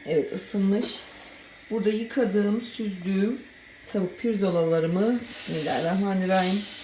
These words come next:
bu şekilde tavama yerleştireceğim. İlk etapta yağ, tuz, baharat hiçbir şey koymayacağım. Etler suyunu salacak. Çektikten sonra baharatlarını ekleyeceğim.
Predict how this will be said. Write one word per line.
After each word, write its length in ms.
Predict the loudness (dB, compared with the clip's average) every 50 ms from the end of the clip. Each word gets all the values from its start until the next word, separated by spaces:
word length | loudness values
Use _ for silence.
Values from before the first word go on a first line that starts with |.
| -10 -10 -10 -10 -12 -12 -12 -10 -10 -10 -10 -10 -10 -10 -10 -10 -10 -10 -10 -10 -10 -10 -10 -10 -8 -6 -4
bu 60 | 0
şekilde 440 | 2 2 2 2 2 2 2 2 4
tavama 360 | 4 2 4 4 2 2 2
yerleştireceğim. 840 | 4 6 6 8 8 6 4 4 2 0 0 2 4 4 4 6 6 6 6 4 0 -2 -2 -2 -2 -2 -2 -2 0
İlk 200 | 0 0 4 6
etapta 640 | 6 6 8 6 4 4 4 4 8 8 8 8 6 2 -2 -6 -6 -8 -8 -8 -8 -8 -8 -8 -6 -4 4 8
yağ, 360 | 8 10 10 10 8 8 6 2 0 2
tuz, 320 | 4 4 4 4 4 6
baharat 480 | 8 8 8 8 6 6 6 4 2 -2
hiçbir 220 | -2 -2 -2 0
şey 240 | 2 2 2 2 2
koymayacağım. 680 | 2 2 2 2 4 2 2 2 4 6 6 6 6 4 0 -2 -4 -4 -4 -4 -4 -4 -4 -4 -4 -4 -6 -6 -6 -6 -6 -6 -6 -6 -6 -6 -6 -6 -6 -6 -6 0 2
Etler 400 | 2 2 4 4 6 6 6 6 4 2 2
suyunu 240 | 4 4 6 6 6
salacak. 580 | 4 4 4 4 4 6 6 8 6 6 6 4 0 -4 -4 -4 -6 -6 -6 -6 -6 -2 2
Çektikten 600 | 4 4 4 4 2 -2 0 2 4 4 4 4
sonra 460 | 4 4 2 2 4 6 6 6 4 2 0 2
baharatlarını 600 | 2 4 4 6 6 4 4 4 2 4 4 4
ekleyeceğim. 520 | 2 2 2 0 -2 -2 2 2 2 2